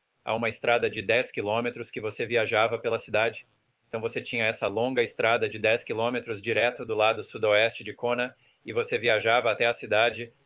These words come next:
antes de subir o Palani Hill. E aí você tinha vinte quilômetros de corrida, dez quilômetros direto e dez quilômetros direto para trás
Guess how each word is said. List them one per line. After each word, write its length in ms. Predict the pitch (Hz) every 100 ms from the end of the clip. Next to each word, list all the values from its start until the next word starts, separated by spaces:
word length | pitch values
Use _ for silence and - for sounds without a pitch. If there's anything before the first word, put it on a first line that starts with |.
| -
antes 320 | 123 127 110
de 80 | 113
subir 360 | - 117 113
o 40 | 107
Palani 400 | 104 110 107 104
Hill. 240 | 95 - _ _ -
E 80 | 110
aí 100 | 113
você 240 | 117 110
tinha 260 | - 110 98
vinte 280 | 123 139
quilômetros 500 | - 107 117 113 110
de 80 | 104
corrida, 500 | 110 95 117 123 123 - _ _
dez 260 | 113 120 -
quilômetros 480 | 113 113 117 117
direto 500 | 101 104 107 - 110 - -
e 80 | 113
dez 280 | 113 131 -
quilômetros 500 | 110 113 113 110 104
direto 380 | 107 117 120
para 180 | 117 110
trás 480 | 104 113 113 - -